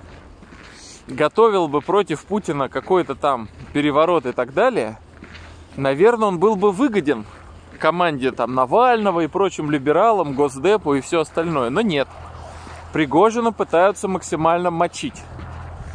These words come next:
Его пытались обвинить, объявить, а, организацией террористом,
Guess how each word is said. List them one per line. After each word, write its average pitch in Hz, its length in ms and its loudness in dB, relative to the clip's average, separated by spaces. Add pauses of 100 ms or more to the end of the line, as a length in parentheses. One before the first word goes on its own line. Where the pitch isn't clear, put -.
(540)
Его 190 300 4
пытались 185 580 0 (220)
обвинить, 151 800 -2 (100)
объявить, 160 600 -2 (960)
а, 131 380 2
организацией 175 720 0
террористом, 160 720 0